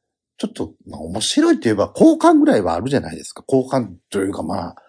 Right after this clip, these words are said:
でも俺ね、それね、見た時ね、ちょっと、「うっ」てえず-、えずくというか、まあ、たまたま、たまたまやと思うわ。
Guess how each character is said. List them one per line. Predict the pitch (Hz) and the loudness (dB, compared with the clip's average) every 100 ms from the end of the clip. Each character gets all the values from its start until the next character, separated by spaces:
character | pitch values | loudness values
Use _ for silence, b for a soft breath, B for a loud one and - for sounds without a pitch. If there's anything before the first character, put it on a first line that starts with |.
| B B B B | B B B B
で | 120 | -4
も | 98 | -2
俺 | 139 196 | -2 0
ね、 | 208 151 - | 0 -2 -4
そ | - | -2
れ | 262 | 0
ね、 | 214 233 113 | 2 2 0
見 | 123 | -2
た | 156 | 0
時 | 107 92 | 0 -2
ね、 | 92 87 _ _ _ B B B B B _ | -6 -8 _ _ _ B B B B B _
ち | - | -6
ょ | |
っ | - | -4
と、 | 104 87 B B _ _ _ _ - | -4 -6 B B _ _ _ _ -2
「う | - | 0
っ」 | - - | 0 -2
て | - | -2
え | 180 | -2
ず-、 | 180 - | -2 -6
え | - 165 | -4 -2
ず | - 294 | 0 0
く | - - | 0 -4
と | 110 | -4
い | |
う | 95 | -4
か、 | 87 - | -8 -10
ま | 117 127 101 | -6 -4 -4
あ、 | |
た | - 247 | 0 0
ま | 277 | 2
た | 277 | 2
ま、 | 254 | 2
た | - - | 2 2
ま | 285 | 2
た | 330 | 2
ま | 294 | 0
や | 262 | 0
と | 123 | 0
思 | 139 135 | 2 2
う | |
わ。 | 98 - | 0 -4